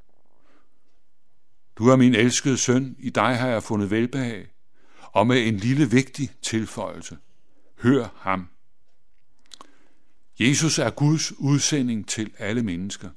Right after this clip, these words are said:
Jesus er Guds frelse til alle mennesker, der tager imod ham. Det siges til Josef, der er Davids søn, at Maria skulle føde en søn,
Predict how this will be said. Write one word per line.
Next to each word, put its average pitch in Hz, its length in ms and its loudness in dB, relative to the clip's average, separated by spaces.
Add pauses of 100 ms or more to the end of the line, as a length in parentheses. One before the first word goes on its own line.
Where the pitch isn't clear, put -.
(1200)
Jesus 131 340 2
er 120 100 4
Guds 143 380 2
frelse 123 480 2
til - 160 -4
alle 113 260 -2
mennesker, 117 540 0 (340)
der 101 80 -4
tager 92 220 -2
imod 95 280 -4
ham. 101 200 -10 (2750)
Det 120 100 2
siges 147 320 6
til 127 500 2
Josef, 135 680 2 (640)
der 120 80 6
er 101 100 6
Davids 123 720 2
søn, 135 400 4
at 113 200 0
Maria 120 420 2
skulle 110 360 -2
føde 113 500 2
en 101 100 -4
søn, 127 360 -2